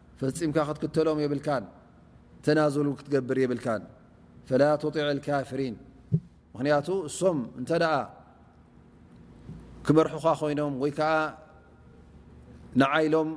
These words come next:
ኣብ ሓደ ምርጫ ከእትዉኻ እንተ ደኣ ኮይኖም፣ ኩሉ ግዜ እንታይ እዮም ዝደልዩ ዘለዉ? ካብቲ ዘለኻዮ መንገዲ ከታርፉኻ እዮም ዝደልዩ ዘለዉ ማለት እዩ። ስለዚ ንዕኦም ፈጺምካ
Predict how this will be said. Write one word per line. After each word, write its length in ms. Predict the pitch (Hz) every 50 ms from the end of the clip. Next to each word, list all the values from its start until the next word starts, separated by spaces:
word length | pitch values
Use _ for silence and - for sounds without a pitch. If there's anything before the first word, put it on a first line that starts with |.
| - - - - - -
ኣብ 160 | - 127 131 120
ሓደ 220 | - 156 156 151 156
ምርጫ 320 | 151 151 151 156 147 - 170
ከእትዉኻ 440 | 156 143 147 156 147 151 156 160 151 160
እንተ 160 | 160 139 151
ደኣ 140 | 151 156 151 147
ኮይኖም፣ 360 | - 160 170 180 196 208 208 - - - - - - - - - - -
ኩሉ 160 | - 196 180
ግዜ 220 | 165 156 165 156 180 202 226 202 - - - - - - - - - - - - - - -
እንታይ 200 | 139 - 185 190
እዮም 140 | 185 180 175
ዝደልዩ 280 | 165 175 180 170 170
ዘለዉ? 260 | 156 170 165 160 156 139
ካብቲ 220 | 117 135 139 139 - 170
ዘለኻዮ 440 | 170 175 175 175 156 147 165 170 165 165
መንገዲ 380 | 160 165 160 156 175 170 160 170 208 220 - - - - - - - - - - -
ከታርፉኻ 560 | - 160 160 - 170 180 175 156 151 160 151 170
እዮም 180 | 175 160 151
ዝደልዩ 200 | 143 160 156 156 143
ዘለዉ 220 | 151 147 147 147
ማለት 220 | 143 143 143 143 135
እዩ። 100 | 143 131
ስለዚ 300 | - 156 - - 160 175 214 233 226 - - - - - - -
ንዕኦም 380 | - 147 175 180 185 185 185 180
ፈጺምካ 460 | 170 196 190 185 - 185 185 180 180